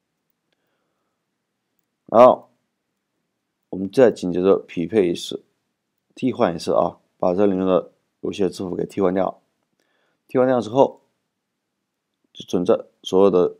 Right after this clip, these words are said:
数据都存在我们的这个 data 里面，对吧？然后我们再把它根据它的这个内容啊，我们把这个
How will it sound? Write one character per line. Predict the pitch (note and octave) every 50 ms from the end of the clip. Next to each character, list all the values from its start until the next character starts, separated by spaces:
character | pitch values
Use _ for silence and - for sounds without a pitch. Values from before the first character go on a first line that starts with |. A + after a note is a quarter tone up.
| _ _
数 | - - A#2+ G#2
据 | A2 A2+
都 | A2+ -
存 | G2+ - - F2
在 | F#2 G#2+
我 | G2+ F2
们 | F2+
的 | F#2+ F2 E2+
这 | - -
个 | G2 F#2
data | - G#2+ A2 - A2
里 | F2+ -
面， | - - - -
对 | F3+ F#2
吧？ | F#2 F2 - _ _ _ _ _ _ _ _ _ _ _ _ _ _ _ _ _ _ _ _ _ _ _ _ _ _ _ _ _ _ _ _ _ _ _ _ _ _ _ _ _ _ _ _ _ _ _ _ _ _ _ _ _ _
然 | - F2+ F#2+ A2
后 | B2+ B2 - -
我 | - F2+
们 | F2+ F2 F2+
再 | G2+ G#2 F#2 - - -
把 | - F#2
它 | F2 F2 F2 - - _ _ _ _ _ _ _ _ _ _ _ _ _ _ _ _ _ _ _ _ _ _ _ _ _ _ _ _ _ _ _ _ _ _ _ _ _ _ _ _ _ _ _ _ _ _ _ _
根 | _ - G#2+ G#2+
据 | G#2+ A#2+ A#2+ F#2+
它 | G2 F#2+ F#2
的 | F2+
这 | G2 - G2+
个 | G2
内 | G#2 A#2 A#2
容 | F#2 F2 E2 - -
啊， | F2 E2+ - -
我 | - F2
们 | F2 F2
把 | - E2+ E2+
这 | - - F#2+
个 | F#2+ E2+ - -